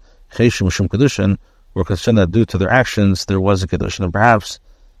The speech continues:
uh, through this act, he intended to remarry her. And also, the Ksofim, if he gave her money immediately following the,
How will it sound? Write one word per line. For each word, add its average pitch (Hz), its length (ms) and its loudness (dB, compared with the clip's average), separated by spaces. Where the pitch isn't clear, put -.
uh, 95 560 2
through 110 380 0
this 107 260 -2
act, 143 260 2
he 104 80 -2
intended 95 420 0
to - 100 -4
remarry 120 420 2
her. 80 220 -6
And - 100 -4
also, 120 180 2
the 92 100 0
Ksofim, 98 960 0
if - 100 -4
he 85 100 2
gave 120 240 4
her 92 100 0
money 98 380 2
immediately 92 540 0
following 92 560 4
the, 90 360 0